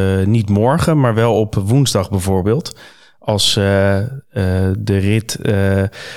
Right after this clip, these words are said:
met wat bergen op het programma staat en waar er zomaar eens een vlucht succesvol kan zijn. En wat bijzondere namen tussen de tijdverliezers, ik noem er een paar en misschien hebben jullie er nog, eh, wel een paar,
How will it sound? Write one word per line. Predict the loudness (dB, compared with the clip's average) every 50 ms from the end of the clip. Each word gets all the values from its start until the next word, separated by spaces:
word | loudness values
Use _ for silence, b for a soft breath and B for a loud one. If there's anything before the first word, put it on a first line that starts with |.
| B B
met | -4 -2 -2 0 0
wat | -2 -2 0 0
bergen | 0 0 2 2 0 0 -2
op | 0 -2
het | -2 -4 -2
programma | -4 -2 -2 0 0 0 0 0
staat | 0 0 0 -2 0 0 0
en | -2 0
waar | 0 0 0
er | 0 0 0
zomaar | 2 2 2 2 2 2 0
eens | 0 0
een | 0 0 0
vlucht | 0 0 0 0 -2 -4 -8 -16 -12
succesvol | -8 -4 -2 -2 -2 0 0 0 -2 -2 -2 -4 -2
kan | -2 0 0 0
zijn. | 0 0 2 2 0 0 -2 B B B B B B B
En | -2 0
wat | 0 0 0 0
bijzondere | 0 2 2 2 4 4 4 4 2 2
namen | 2 2 2 2 0 0 0 0 0 0
tussen | 0 0 0 0 0 0
de | -2 -2 -2
tijdverliezers, | 0 0 0 0 0 -2 -2 0 2 2 2 2 2 0 0 0 -2 -6 B B B B B B B B
ik | -6 -4 -2 0
noem | 2 2 2 2 2
er | 2
een | 0 0 0
paar | 0 0 0 0 2
en | 2 2
misschien | 0 0 0 0 0 2
hebben | 2 0 0 0
jullie | 0 0 0 2
er | 2
nog, | 2 2 0 0 -2 -6 -6 -4
eh, | -2 0 0
wel | 2 2 2 2 0
een | 0 0
paar, | -2 -2 0 0 -2 -4 b